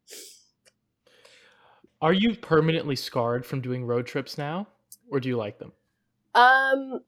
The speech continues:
Speaker 2: weirdly enough, I feel like they broke me. Like, I feel like I was, like, a horse being trained, that, like, now I am the
Speaker 1: Sure.
Speaker 2: person that, like, I,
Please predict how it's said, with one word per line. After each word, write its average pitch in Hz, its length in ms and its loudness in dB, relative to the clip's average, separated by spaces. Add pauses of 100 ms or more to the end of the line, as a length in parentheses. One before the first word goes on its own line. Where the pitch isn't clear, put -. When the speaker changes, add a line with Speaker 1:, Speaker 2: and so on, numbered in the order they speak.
(220)
Speaker 2:
weirdly 320 580 6
enough, 240 400 8
I 226 140 6
feel 226 340 2
like 240 240 2
they 214 140 10
broke 196 500 4
me. 285 420 0
Like, 208 160 6
I 208 120 8
feel 220 280 4
like 220 140 6
I 208 100 8
was, 208 120 8
like, 202 120 4
a 202 60 4
horse 202 480 0
being 190 320 0
trained, 196 800 -2
that, 202 160 6
like, 190 220 0
now 196 680 4 (560)
I 196 360 10
am 190 260 2
the 196 80 4
Speaker 1:
Sure. - 100 4
Speaker 2:
person 196 560 0
that, 185 140 4
like, 175 460 2
I, 196 260 4